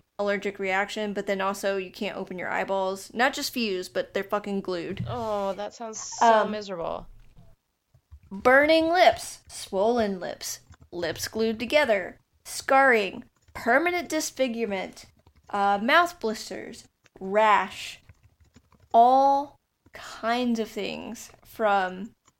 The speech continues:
Speaker 1: these counterfeit cosmetics. And this is just talking about immediate reactions. Even if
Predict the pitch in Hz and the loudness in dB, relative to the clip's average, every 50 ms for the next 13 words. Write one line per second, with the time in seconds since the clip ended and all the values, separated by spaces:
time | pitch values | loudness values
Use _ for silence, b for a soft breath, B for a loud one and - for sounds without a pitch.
0 | _ _ _ _ - 214 220 214 220 - - 226 190 185 190 - - - - - | _ _ _ _ -12 -8 -8 -8 -8 -8 -8 -6 -6 -6 -6 -6 -8 -8 -8 -8
1 | 196 160 190 - 208 208 196 - - - - - - B B B B B B B | -8 -8 -6 -6 -6 -6 -6 -6 -8 -12 -14 -18 -20 B B B B B B B
2 | B B _ - 214 214 226 269 330 - 392 392 392 - 311 294 - - - 233 | B B _ 0 0 2 0 -2 -2 -2 -2 -2 0 0 -2 -2 -2 -2 -2 0
3 | 220 220 226 233 220 214 202 190 185 180 170 - - - 202 196 196 190 196 208 | 0 0 -2 -4 -4 -2 -2 0 0 0 0 0 -2 -4 -4 -4 -4 -4 -4 -2
4 | 220 202 175 - - 185 175 - - - - - - - - - - 247 - - | -2 -4 -4 -4 -4 -4 -4 -4 -4 -6 -8 -10 -12 -12 -12 -12 -14 -14 -16 -18
5 | _ _ _ _ _ _ _ _ _ _ _ _ _ _ _ _ - 262 302 294 | _ _ _ _ _ _ _ _ _ _ _ _ _ _ _ _ -6 -4 -2 -2
6 | 349 349 349 330 320 - - | 0 2 2 2 2 -2 -8